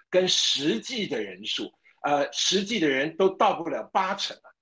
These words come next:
所以你就知道缺人很多，战备压力又大，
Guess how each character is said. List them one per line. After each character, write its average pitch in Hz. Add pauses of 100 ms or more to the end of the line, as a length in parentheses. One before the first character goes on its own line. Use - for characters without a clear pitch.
(140)
所 214
以 233
你 208
就 190
知 196
道 160
缺 -
人 180
很 107
多， 147 (400)
战 190
备 190
压 180
力 185
又 175
大， 190